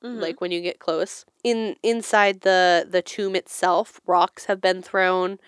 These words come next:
Speaker 2: candles go out 'cause people, they,
Speaker 1: Well, going
Speaker 2: you know,
Speaker 1: with
Speaker 2: they
Speaker 1: can-
Speaker 2: go and get
Speaker 1: mm-hmm.
Speaker 2: candles. One person said that the little plastic thing to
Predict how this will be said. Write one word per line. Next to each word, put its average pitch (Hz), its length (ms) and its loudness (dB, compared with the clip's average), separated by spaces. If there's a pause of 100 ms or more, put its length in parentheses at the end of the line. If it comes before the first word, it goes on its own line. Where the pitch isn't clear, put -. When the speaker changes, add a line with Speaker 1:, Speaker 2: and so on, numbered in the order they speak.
(300)
Speaker 2:
candles 196 640 0
go 190 240 4
out 180 260 6
'cause 185 140 -12
people, 170 560 -6
they, 151 200 -6
Speaker 1:
Well, 180 180 -12
going 170 260 -10
Speaker 2:
you - 80 -6
know, - 60 -10
Speaker 1:
with - 100 -12
Speaker 2:
they - 60 -4
Speaker 1:
can- 165 80 -14
Speaker 2:
go 78 180 -4
and - 120 -12
get 185 120 -12
Speaker 1:
mm-hmm. 202 80 -14
Speaker 2:
candles. 170 320 -6 (260)
One 240 240 2
person 247 380 -2
said 202 240 0
that 180 320 -2
the 185 80 -8
little 190 560 -2 (100)
plastic 196 480 -2
thing 208 360 -2
to 180 200 2